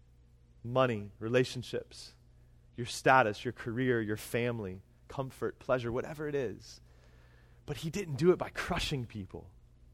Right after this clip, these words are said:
He, he didn't do it by smashing people over the head. He was pleading with them out of love and concern, just like the author of Hebrews is,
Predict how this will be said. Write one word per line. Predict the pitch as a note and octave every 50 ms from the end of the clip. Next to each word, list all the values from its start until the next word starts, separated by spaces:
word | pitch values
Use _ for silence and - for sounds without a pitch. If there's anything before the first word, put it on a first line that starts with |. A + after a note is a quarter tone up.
| - - - - - - - _ - - - - - - - - - -
He, | - - F#3 E3+
he | D#3 G3
didn't | G#3 A3 F#3 D#3+
do | D#3+ G#3
it | A3 D#3
by | E3 C#3+
smashing | C3 - - - D#3 E3+ E3+ F3+ F#3+ - - F#3+ F3 C#3+
people | - F3+ F3 - E3 D#3 C#3+ -
over | D3+ E3+ - E3
the | C3+ B2
head. | A#2+ - D#3+ F3 E3+ D#3+
He | D3+ E3+ G3+
was | F3 C#3 A#2+ -
pleading | - - - - F#3+ F#3 G#3+ A3 A3 A3+ A3 G#3 F3 D#3
with | D3+ C#3 - -
them | - A#2+ A2 G#2 G#2 G#2 G#2 - - - - -
out | - B2+ A#2+
of | A2 A2
love | B2 C#3 C#3 D3+ D3+ D3+ D3 D3 C3 B2 - - - -
and | - C3+
concern, | - C#3+ A#2+ A2 - - - A#2 A2 A2 G#2+ A2 G#2 - - - - -
just | G#2+ - D3 C#3+ - -
like | - C3 B2 -
the | C3+ -
author | A2+ A#2 A#2 - - B2 A2+
of | G#2
Hebrews | - - A#2+ A#2 G2+ A2 G2+ G2+ F#2 G2+
is, | G2+ G2+ G2 F#2 -